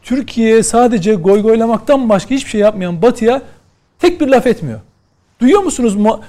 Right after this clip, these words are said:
mesela iktidar diyelim ki Avrupa ile ilişkileri iyi tutmaya çalışıyor da ondan dolayı falan. Peki muhalefet niye söylemiyor?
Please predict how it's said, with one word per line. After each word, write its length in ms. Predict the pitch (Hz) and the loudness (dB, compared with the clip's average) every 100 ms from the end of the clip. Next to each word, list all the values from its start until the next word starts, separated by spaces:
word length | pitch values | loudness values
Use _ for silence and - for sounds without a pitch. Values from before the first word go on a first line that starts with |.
| - | -6
mesela 180 | 208 247 | 0 0
iktidar 460 | 285 - 302 269 | -2 -2 2 4
diyelim 200 | 262 262 | 4 2
ki 80 | 226 | 4
Avrupa 300 | 262 254 254 | 4 4 4
ile 120 | 240 254 | 2 2
ilişkileri 360 | 220 - 254 | -2 -4 -4
iyi 100 | 254 | -2
tutmaya 340 | 185 - 185 165 | -6 -6 -4 -2
çalışıyor 360 | 196 196 285 | -2 -2 -2
da 40 | 233 | 0
ondan 380 | 233 220 208 | 2 2 2
dolayı 240 | 165 151 165 | 2 0 0
falan. 280 | 156 120 101 - - - | -2 -4 -6 -12 -16 -4
Peki 200 | 320 302 | -2 0
muhalefet 560 | 302 311 339 330 359 | 4 4 4 2 -2
niye 140 | 302 254 | -2 -4
söylemiyor? 520 | - 139 131 156 | -2 -4 -4 -6